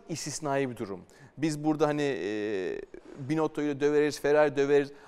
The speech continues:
ama haksızlık da yapıyoruz. Çünkü günün sonunda çok, e, değişken var, çok kaotik bu durum. Ama yine yanlış kararları verdiler. Bu normal bir yarış olmuş olsaydı, daha düz bir yarış olmuş olsaydı evet daha da dövme hakkımız vardı.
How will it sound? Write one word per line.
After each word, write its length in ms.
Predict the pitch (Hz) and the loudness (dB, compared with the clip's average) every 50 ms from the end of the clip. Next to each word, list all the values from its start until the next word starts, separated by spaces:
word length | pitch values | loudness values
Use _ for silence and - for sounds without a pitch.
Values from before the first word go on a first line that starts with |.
| - - | -6 0
ama 240 | - 240 247 202 190 | 4 6 6 8 8
haksızlık 400 | 196 190 - 196 202 220 208 - | 6 6 6 -2 -4 -2 0 2
da 60 | 185 | 4
yapıyoruz. 460 | 170 160 151 - 190 180 139 123 - | 6 4 4 4 2 2 2 2 -2
Çünkü 200 | - 147 151 156 | -4 -6 -6 -6
günün 240 | 165 151 156 165 165 | -4 -4 -2 -2 -2
sonunda 460 | 160 - 156 143 147 147 165 165 143 - | -2 -2 -2 -2 0 0 -2 -2 -2 -4
çok, 260 | - - 180 160 - - - _ - - | 0 2 2 2 0 -4 -20 _ -6 -2
e, 40 | 131 | 2
değişken 760 | 123 123 117 113 110 117 123 127 - - - 131 127 127 | 2 4 2 2 2 0 0 -2 -4 -2 -2 -2 0 0
var, 140 | 127 123 123 | 0 0 0
çok 260 | - - 170 156 - | 0 -2 -4 -4 -4
kaotik 460 | - - 131 135 135 135 - 147 151 143 | 0 2 4 4 2 0 -4 -8 -8 -8
bu 80 | 127 | -6
durum. 260 | 120 127 151 185 185 - - - - - - - | -2 -2 -2 -2 -4 -8 -16 -20 -20 -20 -6 2
Ama 480 | - 160 175 175 170 180 185 123 - - - | 4 4 6 6 6 6 6 6 2 -2 -8
yine 160 | - 190 175 143 | -8 -4 -2 0
yanlış 340 | 139 131 139 147 147 - | 2 2 2 0 -2 -6
kararları 460 | - - 117 113 113 117 127 135 139 127 | -4 -2 0 0 0 0 -2 -4 -2 -2
verdiler. 400 | 127 117 113 107 113 107 90 87 - - | -2 -2 -4 -4 -4 -6 -6 -6 -8 -8
Bu 140 | 135 147 147 | -6 -4 -2
normal 340 | 147 147 151 165 170 170 151 | -2 -2 0 0 -2 -2 0
bir 60 | 147 | 0
yarış 240 | 147 147 151 147 - | 0 0 0 0 -2
olmuş 240 | 151 143 143 135 - | -2 -2 -2 0 2
olsaydı, 340 | 147 143 - 170 151 127 113 | 0 2 2 0 -2 0 2
daha 220 | 120 123 123 120 | 2 2 2 0
düz 160 | 127 139 139 | -2 -2 2
bir 40 | 139 | 2
yarış 200 | 139 135 131 - | 2 2 2 -2
olmuş 240 | 131 131 131 - - | -4 -6 -4 -4 -2
olsaydı 360 | 165 156 - 240 196 208 247 - - - - | -2 0 0 0 0 0 -2 -2 -6 -8 0
evet 260 | - 156 147 131 120 123 | 4 4 4 4 4 2
daha 220 | 139 139 180 185 | 4 4 4 4
da 120 | 160 127 | 4 4
dövme 220 | 120 117 113 113 110 | 2 2 2 2 -2
hakkımız 420 | 110 101 - - 113 110 98 101 | -4 -4 -6 -12 -12 -12 -10 -8
vardı. 320 | 104 95 95 92 90 82 | -8 -8 -8 -8 -10 -14